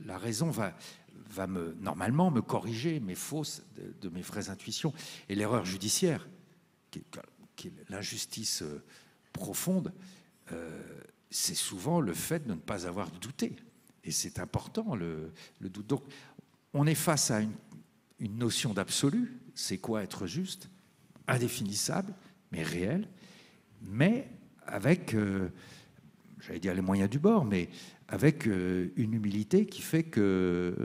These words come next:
c'est impossible. De toute façon, c'est impossible. Voilà. Je crois qu'il faut, faut se dire ça dès le départ. C'est une mission impossible.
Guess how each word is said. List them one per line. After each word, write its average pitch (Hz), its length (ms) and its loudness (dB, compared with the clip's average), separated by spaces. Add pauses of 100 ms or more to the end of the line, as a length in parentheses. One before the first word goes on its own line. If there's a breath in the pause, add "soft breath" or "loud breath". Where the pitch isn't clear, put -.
(640)
c'est - 220 0
impossible. 110 520 2 (160)
De 90 60 -6
toute - 80 -8
façon, 107 280 -2
c'est - 140 -4
impossible. - 460 -8 (260)
Voilà. - 200 -12
Je - 60 -14
crois 95 120 -4
qu'il - 100 -4
faut, 95 180 2
faut 92 220 -2
se 82 80 -4
dire 95 180 -4
ça 107 180 0
dès 95 120 -4
le 92 60 -6
départ. 90 420 -4
C'est - 200 -6
une 98 100 -8
mission 107 360 -4
impossible. 104 500 -4